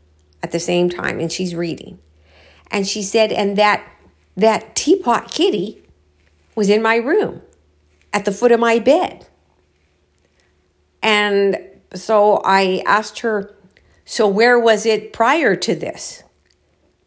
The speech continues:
And she said, "It was in one of the guest rooms." She said, "But once again, I didn't think a whole lot about it." She said, "You know, I've been very busy,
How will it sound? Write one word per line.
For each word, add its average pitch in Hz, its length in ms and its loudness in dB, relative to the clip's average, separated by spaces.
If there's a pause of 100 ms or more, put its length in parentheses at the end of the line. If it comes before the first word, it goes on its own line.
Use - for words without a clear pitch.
(320)
And 214 120 -2
she 202 120 -6
said, 226 240 2
"It 240 100 4
was 240 160 2
in 247 160 4
one 247 140 4
of 233 80 2
the 208 100 0
guest 285 400 -4
rooms." - 440 -12 (2250)
She - 160 -14
said, 226 160 0
"But 240 140 4
once 254 200 4
again, 302 680 2 (580)
I 214 100 -4
didn't 294 300 -2
think 330 180 -2
a 311 80 0
whole 302 540 2
lot 208 240 2
about 151 400 0
it." 180 340 -6 (240)
She - 180 -10
said, 214 280 -2
"You 226 100 -2
know, 202 140 0
I've 220 180 2
been 240 160 -2
very 220 300 2
busy, 208 640 2